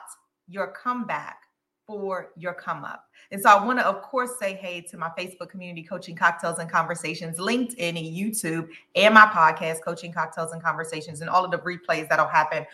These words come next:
all across, all across the universe. But in the meantime, in between time, I want you guys to get into this topic. What do you think about when you hear how to plot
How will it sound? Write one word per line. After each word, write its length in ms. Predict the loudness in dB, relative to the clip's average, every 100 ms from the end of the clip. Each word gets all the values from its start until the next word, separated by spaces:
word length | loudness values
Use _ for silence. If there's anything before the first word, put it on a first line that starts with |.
| -20 -2
all 160 | 2 2
across, 400 | 4 4 4 2
all 200 | 0 0
across 280 | 2 0 0
the 80 |
universe. 480 | -6 -4 -4 -6 -8 -20 -20 -12
But 100 | -2
in 100 | 0
the 60 | 0
meantime, 680 | 0 -2 -2 -2 2 2 2
in 100 | -6
between 480 | -6 -4 -2 0 2
time, 220 | 2 4
I 100 | 0
want 200 | 0 -2
you 80 | 4
guys 220 | 4 4
to 80 | -6
get 220 | -10 -10
into 180 | -10 -16
this 200 | -18 -12
topic. 500 | -4 -4 -4 -10 -18 _ _ -8
What 100 | -4
do 80 |
you 140 | -4 -6 -4
think 240 | -4 -2
about 500 | -2 2 2 2 -4
when 160 | -10 -12
you 120 | -14
hear 640 | -10 -8 -6 -6 -6 -8 _ _ _
how 240 | 8 10
to 80 | 8 -4
plot 440 | 2 6 6 4